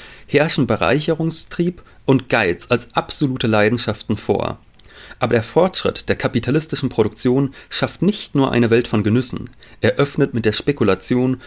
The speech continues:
und dem Kreditwesen tausend Quellen plötzlicher Bereicherung. Auf einer gewissen Entwicklungshöhe wird ein konventioneller Grad von Verschwendung, die zugleich Schaustellung des Reichtums und daher Kreditmittel ist, sogar zu einer Geschäftsnotwendigkeit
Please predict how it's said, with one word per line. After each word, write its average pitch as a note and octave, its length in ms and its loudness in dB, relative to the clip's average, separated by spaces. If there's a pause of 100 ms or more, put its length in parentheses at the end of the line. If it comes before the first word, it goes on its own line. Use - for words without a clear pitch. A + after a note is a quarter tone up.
(160)
und C3 160 2
dem B2 100 4
Kreditwesen A2 760 0
tausend C3+ 360 0
Quellen A2 300 2
plötzlicher A2+ 500 -4
Bereicherung. A2 680 -2 (480)
Auf - 180 -2
einer C3+ 160 4
gewissen B2+ 380 4
Entwicklungshöhe A2 760 2 (200)
wird C3+ 180 2
ein A#2 140 2
konventioneller C#3 720 2
Grad A2+ 260 0
von A#2+ 140 -2
Verschwendung, A#2 760 -2 (300)
die A#2 180 6
zugleich G#2 380 0
Schaustellung C#3+ 520 0
des G#2+ 220 -4
Reichtums F3+ 680 0
und A#2 160 2
daher A2+ 200 2
Kreditmittel A2+ 600 -2
ist, - 240 -2 (260)
sogar A#2+ 300 0
zu - 140 0
einer A2+ 180 2
Geschäftsnotwendigkeit G#2+ 1200 -2